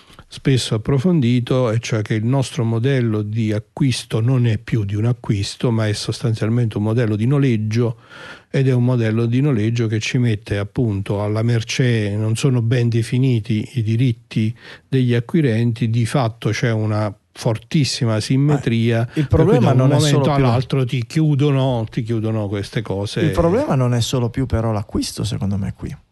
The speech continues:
Speaker 2: Cioè, nel momento in cui a queste aziende, ehm,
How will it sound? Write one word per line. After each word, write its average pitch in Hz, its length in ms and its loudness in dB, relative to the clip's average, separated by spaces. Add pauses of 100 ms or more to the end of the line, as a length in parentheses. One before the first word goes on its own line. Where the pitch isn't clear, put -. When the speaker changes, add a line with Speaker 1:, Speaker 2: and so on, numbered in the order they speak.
(520)
Speaker 2:
Cioè, 185 260 0
nel 165 280 0
momento 165 480 0
in 113 80 0
cui 127 500 0
a 113 160 0
queste 135 340 -2
aziende, 104 840 0 (140)
ehm, 92 380 -6